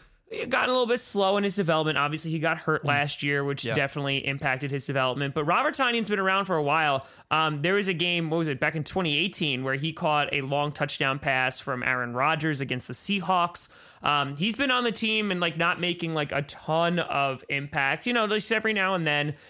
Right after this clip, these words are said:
Speaker 1: And just this year, man, he has kinda just gone off. And now nationally, after Monday night's game, people know his name. <laughs> And, uh,
Speaker 2: Yeah.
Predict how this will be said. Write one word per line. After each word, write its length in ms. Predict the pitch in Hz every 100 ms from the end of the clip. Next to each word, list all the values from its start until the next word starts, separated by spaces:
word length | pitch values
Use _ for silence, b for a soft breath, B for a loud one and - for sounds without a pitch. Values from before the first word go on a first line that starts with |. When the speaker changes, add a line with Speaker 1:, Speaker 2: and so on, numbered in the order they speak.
| B B
Speaker 1:
And 200 | 160 165
just 200 | 156 -
this 240 | 190 240 156
year, 200 | 180 208
man, 320 | 151 139 131
he 140 | 156
has 140 | 180 175
kinda 260 | 175 160
just 180 | 139 127
gone 280 | 139 151 156
off. 340 | 151 143 135 -
And 200 | 139 143
now 280 | 143 151 151
nationally, 840 | 143 147 143 170 156 143 135 135
after 280 | 131 143 147
Monday 260 | 139 139 139
night's 240 | 131 127
game, 320 | 147 131 131 - b b b
people 340 | - 269 277 277
know 220 | 214 220
his 240 | 202 190
name. 560 | 170 190 202 135 139 -
<laughs> 40 | -
And, 560 | 202 170 143 214 170
uh, 280 | 170 156 147
Speaker 2:
Yeah. 220 | 120 127